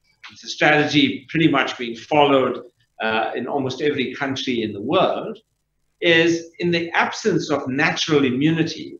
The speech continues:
or a vaccine, almost everyone may be at risk of the coronavirus infection. And so there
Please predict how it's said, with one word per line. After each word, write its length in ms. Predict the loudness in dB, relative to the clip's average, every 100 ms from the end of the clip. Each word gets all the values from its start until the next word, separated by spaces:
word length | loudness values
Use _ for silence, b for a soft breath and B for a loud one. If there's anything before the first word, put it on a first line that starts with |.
| -4
or 260 | 2 4
a 40 | 4
vaccine, 680 | 2 0 -4 -4 -4 -4 -6
almost 360 | -2 0 0 -2
everyone 600 | -2 0 0 0 -2 -6 -14 _ _ _ _ _
may 180 | 0 2
be 160 | 4 2
at 140 | 0
risk 480 | 4 4 4 -2 -8
of 120 | -12
the 80 | -12
coronavirus 840 | -8 -6 -4 -4 -6 -8 -8 -14 -18
infection. 520 | _ -16 -14 -16 -20 -16
And 120 | -2
so 420 | 4 4 4 B B B B
there 220 | 4 4